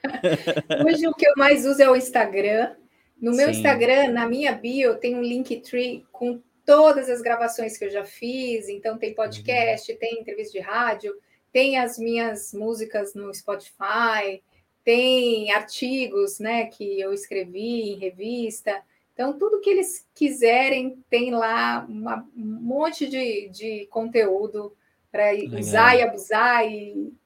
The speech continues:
Speaker 2: e ser contribuição.
Speaker 1: Legal. É ali, arroba Garcia Paola, é isso, né?
Speaker 2: Isso, exatamente, com
Speaker 1: Arroba
Speaker 2: dois
Speaker 1: Garcia
Speaker 2: L's.
Speaker 1: Paola com dois L. Maravilha, então. Então, ah, vou convidar o pessoal, acesse o endereço da, da Paola, é, o Instagram.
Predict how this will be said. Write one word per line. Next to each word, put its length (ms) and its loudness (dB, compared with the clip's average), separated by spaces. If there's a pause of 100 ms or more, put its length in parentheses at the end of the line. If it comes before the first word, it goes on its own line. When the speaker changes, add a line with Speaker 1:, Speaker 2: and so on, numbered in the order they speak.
(120)
Speaker 2:
e 100 -14
ser 200 -2
contribuição. 760 -2 (680)
Speaker 1:
Legal. 440 0
É 60 4
ali, 160 2
arroba 760 4
Garcia 600 2
Paola, 540 4
é 40 2
isso, 320 -2
né? 140 -2
Speaker 2:
Isso, 320 -10
exatamente, 540 -4
com 60 -6
Speaker 1:
Arroba 240 -4
Speaker 2:
dois 100 10
Speaker 1:
Garcia 280 4
Speaker 2:
L's. 80 -2
Speaker 1:
Paola 320 0
com 160 -6
dois 300 2
L. 300 2
Maravilha, 680 -2
então. 340 0 (460)
Então, 240 2
ah, 260 2
vou 160 -2
convidar 300 0
o 40 -4
pessoal, 320 0
acesse 600 4
o 0 -
endereço 460 -2
da, 160 2
da 160 -2
Paola, 680 0
é, 200 -2
o 140 -6
Instagram. 720 -2